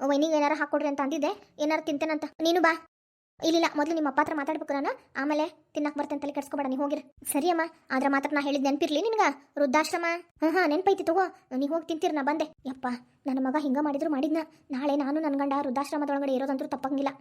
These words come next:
ಮೊದ್ಲು ಇವ್ರ ಹತ್ರ ಹೋಗಿ ಮಾತಾಡ್ಬೇಕು. ನನ್ ಬಂಗಾರಿ ಮಕ್ಕೊಂಡೈತ್ ನೋಡು, ಇನ್ನೊಂದ್ ಎರಡು ದಿವಸ ಅಪ್ಪಿ ನಿಮ್ ಚಿಕ್ಕಿದು ಮದ್ವಿ. ಮಧು, ಅಮ್ಮ ಬಾ. ಮಧು, ಭವ್ಯ ಎಲ್ಲಿ ಹೋಗ್ಯಾಳ ನೋಡೇನ?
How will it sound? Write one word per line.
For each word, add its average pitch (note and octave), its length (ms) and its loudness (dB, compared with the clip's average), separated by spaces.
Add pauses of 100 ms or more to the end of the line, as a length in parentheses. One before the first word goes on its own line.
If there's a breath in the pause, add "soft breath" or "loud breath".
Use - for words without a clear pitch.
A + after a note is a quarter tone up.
(160)
ಮೊದ್ಲು C#4+ 220 0
ಇವ್ರ C#4+ 100 2
ಹತ್ರ C4+ 140 -2
ಹೋಗಿ C#4 160 -2
ಮಾತಾಡ್ಬೇಕು. B3+ 420 0 (1160)
ನನ್ D4+ 160 4
ಬಂಗಾರಿ C4+ 440 2 (120)
ಮಕ್ಕೊಂಡೈತ್ D4+ 360 0
ನೋಡು, C#4+ 140 0
ಇನ್ನೊಂದ್ F#4 520 -2
ಎರಡು F4 220 6
ದಿವಸ A4 180 2
ಅಪ್ಪಿ A4 400 -2 (160)
ನಿಮ್ D#4+ 120 4
ಚಿಕ್ಕಿದು F#4 340 0
ಮದ್ವಿ. E4+ 440 -2 (140)
ಮಧು, D4+ 240 4 (720)
ಅಮ್ಮ F#4+ 100 6 (220)
ಬಾ. D#4+ 380 4 (280)
ಮಧು, F4+ 500 4
ಭವ್ಯ F#4 220 6
ಎಲ್ಲಿ C5 120 4
ಹೋಗ್ಯಾಳ A4+ 180 4
ನೋಡೇನ? F4 260 4